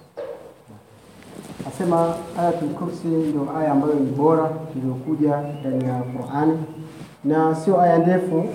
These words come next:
ni aya ya kawaida tu, lakini ina kheri nyingi na fadhila kubwa. Lakini leo, Mwenyezi Mungu akipenda, Sheikh atazungumzia kuhusiana na fadhila tatu za aya hii ambayo ni Ayatul Kursi.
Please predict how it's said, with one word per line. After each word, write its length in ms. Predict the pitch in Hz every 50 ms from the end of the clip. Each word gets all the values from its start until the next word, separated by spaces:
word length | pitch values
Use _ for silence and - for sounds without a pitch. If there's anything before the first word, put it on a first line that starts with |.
| 170 147
ni 200 | 147 151 156 165 170
aya 220 | 165 165 160 160 151
ya 320 | 147 147 143 143 139 143
kawaida 540 | 143 - 156 151 151 151 156 156 147 143 135
tu, 180 | - 147 151 156 - - - - 135
lakini 360 | 139 131 - 165 160 160 160
ina 260 | 156 160 160 143 139
kheri 260 | 135 - 170 160 156 147
nyingi 360 | 151 160 175 175 170 165 160
na 120 | 143 -
fadhila 340 | - - 139 131 139 135 131
kubwa. 380 | 135 135 143 143 135 131 123 123 127 - - - - - - - - -
Lakini 300 | 139 143 - 180 180 170
leo, 340 | 170 190 202 196 185 175 180 - - 165
Mwenyezi 320 | 160 165 165 160 - 185
Mungu 240 | 190 185 180 170 170 156
akipenda, 540 | - - 151 - 190 196 170 139 - - - - - - - - - - - - - - -
Sheikh 180 | 196 190 -
atazungumzia 760 | 180 170 175 165 170 165 156 160 170 165 151 175 196 196 185 -
kuhusiana 840 | - - 160 156 - - - 175 180 185 175 170 170 165 165 170 - - - - - - - 139
na 220 | 143 151 151 151
fadhila 480 | 147 - 156 151 - 160 160 156 156 156
tatu 460 | - 185 180 180 - - - 147 147 147 - - - - - - - 123 127
za 320 | 147 151 147 147 147 147 147 147 147 147 156
aya 160 | 151 151 151
hii 280 | 151 156 180 185 180 175 - 160 147
ambayo 300 | 147 156 165 170 170 160
ni 100 | 151 151
Ayatul 460 | 151 151 156 147 135 - - - - -
Kursi. 260 | 117 110 - - -